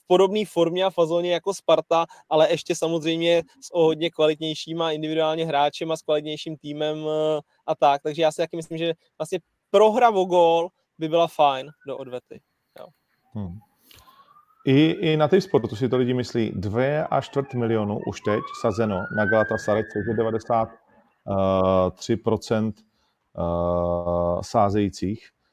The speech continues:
Speaker 2: a jenom čtyři procenta, eh, fandí Spartě za osmdesát tisíc dohromady. Eh, a když bychom měli dávat na postup, kdo postoupí, Galatasaray jedna šest na tipáči, Sparta dvě čtyři.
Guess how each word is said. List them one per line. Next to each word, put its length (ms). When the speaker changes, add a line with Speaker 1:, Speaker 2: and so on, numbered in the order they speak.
Speaker 2:
a 240
jenom 240
čtyři 240
procenta, 680
eh, 320
fandí 340
Spartě 680
za 180
osmdesát 500
tisíc 280
dohromady. 420
Eh, 760
a 60
když 180
bychom 300
měli 180
dávat 320
na 100
postup, 460
kdo 140
postoupí, 560
Galatasaray 640
jedna 240
šest 420
na 80
tipáči, 480
Sparta 340
dvě 160
čtyři. 380